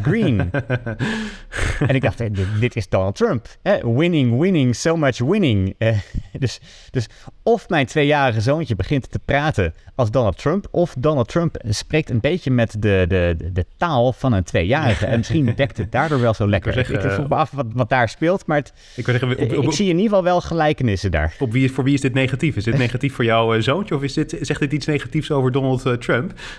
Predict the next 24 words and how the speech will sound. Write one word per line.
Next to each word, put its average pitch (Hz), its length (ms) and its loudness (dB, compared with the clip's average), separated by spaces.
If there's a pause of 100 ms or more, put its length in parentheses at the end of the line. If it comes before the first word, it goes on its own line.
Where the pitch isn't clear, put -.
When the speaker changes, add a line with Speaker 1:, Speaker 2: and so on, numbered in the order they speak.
Speaker 2:
Eh, 120 200 2
wie 127 200 2
zal 127 160 0
het 120 140 0
zeggen? 139 300 -2 (200)
Maar 139 320 2
Speaker 1:
Ja. 160 60 -2
Speaker 2:
misschien 175 320 0
ben 143 100 4
jij 135 140 2
gewoon 127 200 0
een, 120 160 2
eh, 120 180 2
kleine 135 340 2
toekomstige, 120 880 0
eh, 113 400 2
dictator, 104 640 -2
eh, 95 160 2
daar 95 220 0
aan 92 100 -2
het, 95 200 -4
eh, 101 120 0
grootbrengen, 92 480 -4
Lars. 143 260 -2